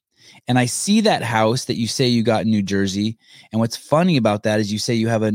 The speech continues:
a vacation home in Discovery Bay. And that's exactly where I thought that was. I thought that was, like,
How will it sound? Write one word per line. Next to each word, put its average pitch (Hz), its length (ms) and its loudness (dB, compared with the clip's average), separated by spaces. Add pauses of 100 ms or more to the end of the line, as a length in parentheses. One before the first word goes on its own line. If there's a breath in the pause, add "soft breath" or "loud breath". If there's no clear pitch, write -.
a 107 100 -4
vacation 131 520 0
home 107 200 2
in 104 60 2
Discovery 104 440 0
Bay. 117 240 0
And 104 120 0
that's 123 180 -2
exactly 113 540 -2
where 113 140 2
I 104 60 2
thought 101 280 -2
that 92 180 -2
was. 90 320 -2 (380 loud breath)
I 110 60 -8
thought 131 260 2
that 120 120 2
was, 117 160 2
like, 101 320 0